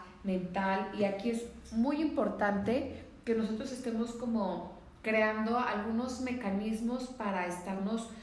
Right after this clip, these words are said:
apoyando o sosteniendo en estos, en estos días, sobre todo de, de gran movimiento, que van a ser como estos,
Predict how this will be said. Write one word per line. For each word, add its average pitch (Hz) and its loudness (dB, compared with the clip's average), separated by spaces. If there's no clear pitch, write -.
apoyando 226 2
o - -6
sosteniendo 214 -2
en 208 0
estos, 233 0
en 214 0
estos 226 -4
días, 233 -2
sobre 247 -2
todo 220 -4
de, 190 -2
de 196 -4
gran 196 0
movimiento, 214 0
que 208 -2
van 202 -2
a 202 -4
ser 202 -8
como 202 -4
estos, 190 -6